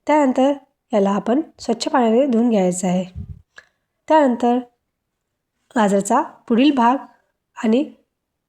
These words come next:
मागील भाग कापून घ्यायचा आहे. त्यानंतर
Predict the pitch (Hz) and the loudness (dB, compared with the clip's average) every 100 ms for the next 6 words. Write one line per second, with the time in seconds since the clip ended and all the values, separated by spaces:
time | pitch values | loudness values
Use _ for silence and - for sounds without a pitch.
0 | - 226 208 226 269 226 247 - _ 202 | -4 0 2 2 2 2 -2 -6 _ -4
1 | 190 247 226 190 180 190 165 196 - - | 0 0 2 0 0 -4 -2 -6 -8 -10
2 | - - _ _ _ _ _ - 302 302 | -10 -12 _ _ _ _ _ 0 4 4
3 | 247 247 | 2 0